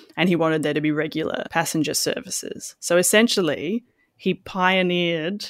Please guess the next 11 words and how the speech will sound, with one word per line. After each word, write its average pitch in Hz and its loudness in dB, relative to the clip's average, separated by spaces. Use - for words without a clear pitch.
international 165 2
air 156 0
travel - -2
between 175 2
Australia 160 2
and 165 -2
the 156 -2
rest 147 -2
of 147 -12
the 156 -2
world. - -4